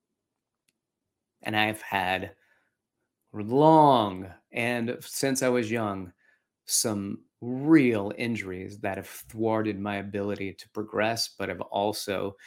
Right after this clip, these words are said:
continued to push myself and facilitated those injuries. So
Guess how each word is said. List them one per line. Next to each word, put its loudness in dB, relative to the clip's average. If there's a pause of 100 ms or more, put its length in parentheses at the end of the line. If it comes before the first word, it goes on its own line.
(220)
continued -2
to -18
push 0
myself -2 (100)
and -6
facilitated -2 (580)
those -8
injuries. -14 (2250)
So 4